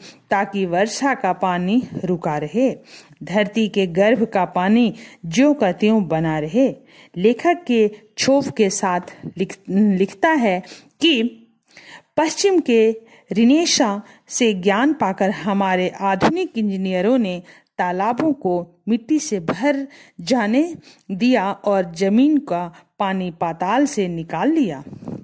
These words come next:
परिणामतः नदी नाले सूख गए, पग पग नीर वाला मालवा सूख गया,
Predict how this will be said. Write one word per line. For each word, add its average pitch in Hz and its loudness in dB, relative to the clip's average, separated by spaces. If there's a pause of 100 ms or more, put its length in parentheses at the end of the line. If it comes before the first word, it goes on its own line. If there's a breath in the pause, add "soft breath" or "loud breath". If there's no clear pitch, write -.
(100)
परिणामतः 180 0
नदी 185 0
नाले 165 0
सूख 240 0
गए, 311 2 (420 loud breath)
पग 285 0
पग 320 0 (240 loud breath)
नीर 233 4
वाला 196 0
मालवा 175 -2 (300 loud breath)
सूख - -2
गया, 302 2